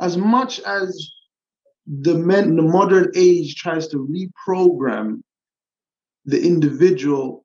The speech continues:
on a mental landscape, the natural fitra that Allah has prescribed in the human being stays, which is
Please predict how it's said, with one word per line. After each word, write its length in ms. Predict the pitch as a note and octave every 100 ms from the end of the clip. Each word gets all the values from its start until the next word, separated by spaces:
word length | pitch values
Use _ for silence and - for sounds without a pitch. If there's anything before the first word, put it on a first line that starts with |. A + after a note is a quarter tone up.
| -
on 140 | C#3+
a 80 | C#3
mental 800 | C3+ D#3+ E3+ D#3+ D#3+ C#3 C3 - _ _ _ _ -
landscape, 840 | D3 F3 F3 - - G#2+ A2 - - _ _ _ _ _ -
the 100 | C3+
natural 460 | D3 G3 - F#3 - _
fitra 400 | G#3+ G#3+ C#3+ C#3
that 120 | B2+ -
Allah 220 | C4+ - D3+
has 140 | D3 _ _ _ _ _
prescribed 640 | D#3 D#3 E3+ E3+ E3 -
in 140 | F#3 F3+
the 80 | D#3+
human 400 | D#3 D#3 C#3 B2+
being 240 | C3+ C3
stays, 440 | A#2+ - A#2 A#2+ -
which 240 | E3 E3 G3
is 460 | F#3+ F#3+ G3+ G#3